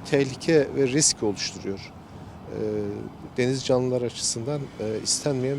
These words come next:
bir duruma sebebiyet veriyor. Bu çerçevede Tarım Bakanlığımızın da talimatlarıyla iki bin on altı yılından bugüne kadar Çanakkale ilinde kıyı, e, bölgesinde, deniz alanlarında, e, düzenli olarak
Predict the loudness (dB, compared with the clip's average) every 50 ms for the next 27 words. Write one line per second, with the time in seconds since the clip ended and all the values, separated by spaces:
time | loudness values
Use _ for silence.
0 | -2 -2 -2 -2 0 2 2 2 2 0 -2 -4 -2 -2 -2 -2 -2 -4 -4 -8
1 | -8 -8 -10 -8 -8 -6 -8 -10 -10 -14 -16 -18 -18 -18 -18 -18 -18 -18 -18 -18
2 | -10 -2 2 2 2 2 2 2 2 4 4 4 4 4 2 -4 -14 -6 -4 -2
3 | 0 2 0 0 0 0 0 0 2 2 0 0 -2 -2 -2 -2 -2 0 0 0
4 | 0 0 -2 -2 0 0 0 0 0 -2 -4 -2 -2 -2 -2 0 -2 -4 -4 -8
5 | -10 -12 -14 -16 -16 -16 -16 -16 -16 -16 -16 -16 -12 -10 -10 -8 -8 -4 -2 0
6 | 2 4 6 6 4 4 2 -2 -2 -2 0 0 2 2 2 0 0 -4 -6 -2
7 | -2 -2 -2 -2 0 0 0 0 -2 -4 -2 -2 -2 -2 -2 -2 0 0 2 2
8 | 0 0 0 -2 -2 -2 -2 -2 -2 -2 -6 -10 -14 -14 -16 -14 -14 -14 -14 -14
9 | -12 -14 -12 -10 -2 0 4 4 4 4 4 2 2 2 2 4 4 2 2 0
10 | -4 -4 -6 -6 -4 0 0 0 0 0 -2 -2 -2 -2 -4 -2 -2 -2 0 0
11 | 0 0 2 2 2 2 2 4 2 0 0 0 -2 -2 -2 -2 -2 -4 -4 -4
12 | -8 -14 -16 -16 -16 -16 -16 -16 -10 -8 -8 -4 -2 -2 4 6 6 6 8 6
13 | 6 6 6 4 4